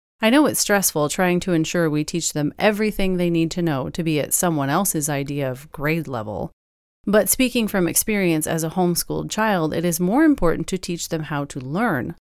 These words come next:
We can't cram it all into thirteen years. That's not our job.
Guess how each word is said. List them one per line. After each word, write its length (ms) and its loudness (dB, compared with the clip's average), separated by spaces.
We 100 2
can't 340 -4
cram 300 0
it 80 0
all 220 2
into 320 0
thirteen 500 -4
years. 460 -6
That's 240 -4
not 200 -2
our 120 -2
job. 380 -6